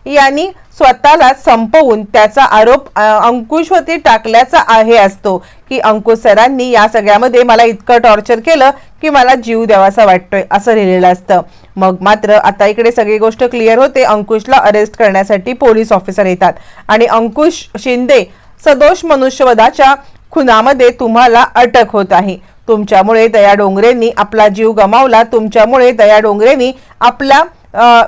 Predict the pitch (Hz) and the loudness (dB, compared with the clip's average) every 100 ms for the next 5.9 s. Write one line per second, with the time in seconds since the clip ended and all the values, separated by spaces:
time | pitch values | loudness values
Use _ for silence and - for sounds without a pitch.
0 | - 277 262 302 294 220 214 214 202 180 | -2 -2 0 0 0 0 0 -4 -6 -8
1 | 170 - _ - 285 294 254 277 285 269 | -14 -14 _ -2 0 2 2 0 0 -2
2 | 277 254 214 208 190 175 170 170 190 190 | 0 2 2 2 0 -4 -6 -6 -6 -8
3 | 185 196 208 233 226 254 370 - _ - | -2 0 2 0 -4 -4 -8 -10 _ -2
4 | 190 185 202 190 247 247 190 175 165 170 | 0 2 0 -4 -6 -8 -6 -4 -4 -4
5 | 185 240 233 214 190 - 165 - | -2 -2 0 -2 -4 -6 -8 -8